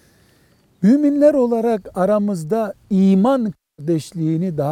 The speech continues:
pekiştirmek, güçlendirmek için neler yapmalıyız diye soracak olursak, bir, Allah için birbirimizi sevmeye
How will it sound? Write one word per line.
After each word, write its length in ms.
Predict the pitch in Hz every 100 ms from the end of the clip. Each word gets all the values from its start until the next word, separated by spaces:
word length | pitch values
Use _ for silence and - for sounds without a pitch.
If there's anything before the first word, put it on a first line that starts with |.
| -
pekiştirmek, 840 | 156 123 135 - 143 131 139 143 135
güçlendirmek 1200 | 196 165 127 151 - 160 147 143 139 143 160 143
için 400 | 135 147 151 185 _ _ _ _
neler 380 | 165 254 233 147 - _
yapmalıyız 840 | 156 131 123 151 127 127 117 98 - _ 147
diye 200 | 143 143
soracak 520 | - 135 127 143 135
olursak, 360 | 139 127 - 131
bir, 320 | 131 190 - _ _ _ _ _ _ _ _ -
Allah 360 | 156 170 185
için 420 | 165 - 180 160 147
birbirimizi 800 | 151 143 147 143 143 127 196 - _ _
sevmeye 480 | - - 143 139